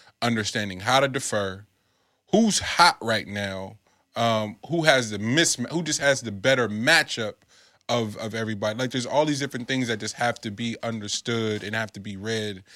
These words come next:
and have to be diagnosed, and that's what, that's what Bron is really good at, where it's like, "Hey, this is what's happening right now. I don't give a fuck what the play was." It's like, "That nigga's got a mismatch. We go,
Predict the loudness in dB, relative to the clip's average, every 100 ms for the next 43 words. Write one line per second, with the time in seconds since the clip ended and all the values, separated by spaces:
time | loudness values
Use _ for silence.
0 | -18 -6 -4 -2 -4 -10 -4 0 -2 -2
1 | -2 -2 -2 -6 -6 -2 -2 -2 -4 -6
2 | -8 -20 -20 -12 -4 -2 2 4 4 4
3 | -2 -6 -8 -6 -6 -4 -6 -8 -12 -8
4 | -6 -4 -4 -4 -8 _ _ _ _ _
5 | _ _ _ -8 -6 -2 0 0 0 -2
6 | 2 2 2 0 2 2 2 2 0 -4
7 | -16 -2 0 0 -2 -2 2 2 0 -4
8 | 4 6 6 -2 -8 -8 -4 -4 -2 2
9 | 4 4 0 0 -2 0 0 0 -4 -8
10 | -4 -2 -2